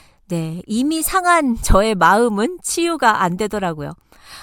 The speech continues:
한번 정남이 떨어진 사람과 어떻게 얼굴 보고 작업을 하겠어요? 밥 먹으면서도 그분 눈도 못 마주치겠더라고요.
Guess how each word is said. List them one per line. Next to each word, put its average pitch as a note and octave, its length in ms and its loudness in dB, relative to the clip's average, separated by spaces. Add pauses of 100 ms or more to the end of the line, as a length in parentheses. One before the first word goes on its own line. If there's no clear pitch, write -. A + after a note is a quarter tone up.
(100)
한번 E4 440 4
정남이 B3+ 440 -2
떨어진 D4 420 0
사람과 B3 600 0
어떻게 B3+ 680 0
얼굴 F#3+ 480 0
보고 F3+ 380 -4
작업을 E3 460 -8
하겠어요? A#3+ 680 -6 (800)
밥 A#3+ 160 2
먹으면서도 F4+ 760 0
그분 C4+ 560 -6
눈도 C#4+ 420 -2
못 G3 180 -4
마주치겠더라고요. G#3+ 1160 -4